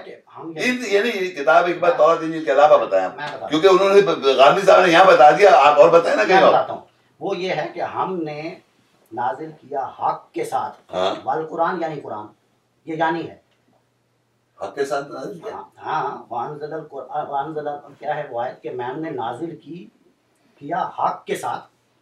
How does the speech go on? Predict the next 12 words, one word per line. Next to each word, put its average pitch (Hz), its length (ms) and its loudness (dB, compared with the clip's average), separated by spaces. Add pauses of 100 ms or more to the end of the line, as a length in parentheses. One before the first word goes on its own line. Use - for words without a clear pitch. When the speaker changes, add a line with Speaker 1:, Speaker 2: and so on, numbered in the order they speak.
Speaker 1:
بالحق - 440 -10
کے 240 280 -4 (240)
والقرآن، 185 680 2 (840)
یعنی 147 200 -8
حق - 340 -4
کے 190 100 -6
ساتھ 160 360 0
تم 180 140 0
پر 190 160 -2
یہ 185 120 -2
نازل 156 360 -2
کیا، 226 320 -2